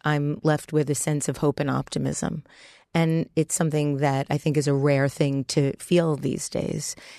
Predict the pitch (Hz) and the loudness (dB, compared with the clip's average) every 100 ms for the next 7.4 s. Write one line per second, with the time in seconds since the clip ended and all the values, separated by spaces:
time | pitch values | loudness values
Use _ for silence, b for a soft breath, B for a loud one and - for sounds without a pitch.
0 | B 175 165 - 165 170 160 - 135 - | B 2 4 4 2 2 0 0 -2 0
1 | 135 131 - 135 143 143 143 139 143 143 | 0 2 2 0 2 2 2 2 0 0
2 | 135 135 - - 147 139 - 175 - 156 | 0 0 -2 2 2 2 -2 -2 0 0
3 | 147 135 147 127 156 143 135 127 147 - | 0 0 -4 0 2 4 2 -2 -8 -14
4 | - B B 165 - 151 147 147 139 151 | -16 B B -2 2 2 2 2 4 2
5 | - - 156 156 - 131 127 - 139 - | 0 -4 -4 -2 0 0 0 0 -2 -2
6 | - 139 135 131 - 143 135 139 139 143 | -2 2 2 0 -2 -2 0 -2 0 0
7 | 139 135 143 | 0 -2 -4